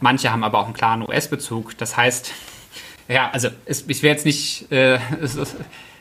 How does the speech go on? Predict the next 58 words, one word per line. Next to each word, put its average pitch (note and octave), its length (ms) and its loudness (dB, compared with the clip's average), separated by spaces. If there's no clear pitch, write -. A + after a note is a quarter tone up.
jetzt B2+ 200 0
nicht C#3+ 140 2
den C3+ 100 2
Eindruck C#3+ 260 4
vermitteln, B2 720 2
ähm, A2 560 -4
dass A#2+ 240 -2
hier A#2+ 160 0
kein A#2 240 4
Problem A#2+ 420 4
bestehe. F3 540 4
Ähm, A#2+ 460 0
aber B2+ 160 4
man B2+ 120 2
kann C#3 160 4
zumindest C#3+ 600 0
sehen, C3+ 240 4
die B2+ 120 -2
D B2+ 100 4
S C3 120 2
G - 100 -4
V - 100 -6
O A2+ 160 -4
hat, - 260 0
was B2 140 0
das B2 180 2
angeht, A#2+ 300 -2
einen A2+ 180 -2
gewissen C3 320 2
Erfolg B2 300 2
gehabt. B2 320 2
Es A2 160 -8
reicht A#2+ 280 2
aber A2+ 180 2
eben G#2 120 -2
noch G#2 140 -2
lange G#2+ 220 6
nicht. G2+ 480 -2
Äh, G2 180 0
wir A#2 280 -4
können A2+ 220 2
an A2 120 0
der A2 100 4
Stelle A2 180 2
nicht G#2+ 120 2
stehen B2 180 4
bleiben. G2+ 240 0
Es - 80 -4
gibt A#2+ 160 0
immer A#2 160 4
noch G#2+ 140 4
viele G#2+ 320 2
Kategorien. A2 500 0
Das - 140 -4
Missbrauchspotenzial A2 800 2
bleibt G2+ 240 -2
weiter G2+ 280 2
hoch. A#2 220 0